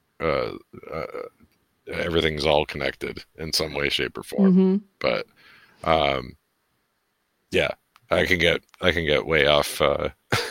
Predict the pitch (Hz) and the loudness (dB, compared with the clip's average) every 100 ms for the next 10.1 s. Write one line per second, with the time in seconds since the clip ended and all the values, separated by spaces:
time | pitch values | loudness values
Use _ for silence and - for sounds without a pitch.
0 | - - 147 - - - - - - - | -12 -2 -2 -2 -10 -8 -4 -2 0 4
1 | 110 110 113 98 - - 101 98 - - | 6 8 8 8 6 4 4 4 4 6
2 | 104 92 87 87 - 87 85 - 87 85 | 4 4 0 -2 -2 -4 -4 -4 -2 -4
3 | - - - - 87 87 87 - 107 107 | -6 -12 -20 -6 0 0 2 2 6 6
4 | 98 80 98 95 95 87 87 87 82 73 | 6 6 4 4 2 4 6 6 4 0
5 | 80 82 76 82 80 78 71 - 82 78 | -2 0 4 4 2 0 -2 0 0 -2
6 | 71 73 73 73 69 76 - 73 76 71 | -4 -4 -4 -4 -6 -6 -4 -2 0 -2
7 | 67 67 67 71 - 76 71 67 73 71 | -4 -4 -4 -6 -6 -4 -4 -4 -4 -4
8 | - - 95 78 82 87 - 85 80 76 | -6 -6 -6 -4 -4 -4 -4 -2 -2 -2
9 | - 76 - - 78 - - 78 - - | -2 -2 -2 -4 -2 -2 0 -2 -4 -10
10 | - | -18